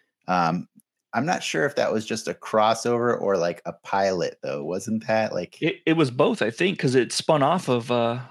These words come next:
Speaker 1: Yeah,
Speaker 2: lot
Speaker 1: it
Speaker 2: of
Speaker 1: was a
Speaker 2: things spun
Speaker 1: spin-,
Speaker 2: off of
Speaker 1: it was a
Speaker 2: Happy Days,
Speaker 1: spin-off.
Speaker 2: right?
Speaker 1: Mork and Mindy and, uh, Happy Days.
Speaker 2: And Laverne and
Speaker 1: You're,
Speaker 2: Shirley also,
Speaker 1: you're,
Speaker 2: uh,
Speaker 1: you're
Speaker 2: spun off and crossovered
Speaker 1: Yeah, and look
Speaker 2: from
Speaker 1: at,
Speaker 2: Happy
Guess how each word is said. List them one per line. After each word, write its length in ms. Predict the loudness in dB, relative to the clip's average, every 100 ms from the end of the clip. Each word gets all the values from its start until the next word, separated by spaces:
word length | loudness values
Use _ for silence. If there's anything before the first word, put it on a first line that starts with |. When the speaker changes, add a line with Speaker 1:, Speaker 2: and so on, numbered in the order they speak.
| 2
Speaker 1:
Yeah, 40 |
Speaker 2:
lot 40 | 2
Speaker 1:
it 20 |
Speaker 2:
of 60 | 2
Speaker 1:
was 80 |
a 40 | 2
Speaker 2:
things 100 | 0
spun 160 | 2 2
Speaker 1:
spin-, 40 |
Speaker 2:
off 100 | 2
of 60 | 2
Speaker 1:
it 40 |
was 40 |
a 20 | 2
Speaker 2:
Happy 140 | 0
Days, 40 | 2
Speaker 1:
spin-off. 180 | 4 4
Speaker 2:
right? 100 | 2 -4 _ _ 0
Speaker 1:
Mork 260 | 4 4 4
and 120 | 4
Mindy 400 | 6 6 4 4
and, 220 | 2 0
uh, 140 | 0 0
Happy 320 | -2 -4 -4
Days. 420 | -4 -4 -6 -2
Speaker 2:
And 80 | 0
Laverne 340 | 2 4 4 4
and 120 | 2
Speaker 1:
You're, 80 | 2
Speaker 2:
Shirley 260 | 2 2
also, 400 | 2 0 -2 0
Speaker 1:
you're, 140 | 0 0
Speaker 2:
uh, 120 | -2 0
Speaker 1:
you're 100 | 2
Speaker 2:
spun 80 | 4
off 220 | 4 2
and 120 | -2
crossovered 560 | 0 -2 0 -2 -2 -6 -8 _ 0
Speaker 1:
Yeah, 300 | 4 6 4
and 300 | 4 2 4
look 160 | 4 6
Speaker 2:
from 40 |
Speaker 1:
at, 20 |
Speaker 2:
Happy 60 | 2